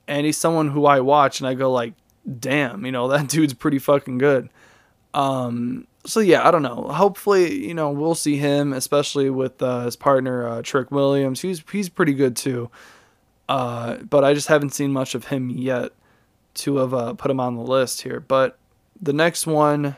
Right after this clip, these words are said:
number one, and, you know, I'm not sure if I'm happy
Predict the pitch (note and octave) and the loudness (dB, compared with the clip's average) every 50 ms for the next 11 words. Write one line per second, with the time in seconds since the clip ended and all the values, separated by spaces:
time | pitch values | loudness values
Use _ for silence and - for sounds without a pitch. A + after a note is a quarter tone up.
0 | _ _ C#3 B2+ C3 C3+ D3 D#3 D#3 D#3+ D#3 D3 C#3+ C#3+ C#3+ C#3 C#3 C3+ C3+ C#3 | _ _ -10 -6 -2 0 0 2 2 2 2 4 4 4 4 4 4 2 0 -2
1 | C3 - _ _ _ _ _ _ _ _ _ _ _ _ _ _ _ - C#3 C3+ | -4 -6 _ _ _ _ _ _ _ _ _ _ _ _ _ _ _ -8 -6 -6
2 | C3 B2+ B2 B2+ - - E3+ F#3 F3+ D#3+ F3+ G#3 A3 A3 A3 G3+ - - - - | -4 -4 -4 -4 -4 -2 0 0 2 2 2 2 2 0 0 -2 -4 -6 -4 0
3 | G3+ G3 F3+ F3 - D#3 D3 C#3 C#3+ D3 D3 C#3 - D3 C#3 C3+ C3+ C3+ C3 - | 2 2 2 2 0 -2 -2 0 0 0 0 0 0 0 0 0 0 -2 -4 -6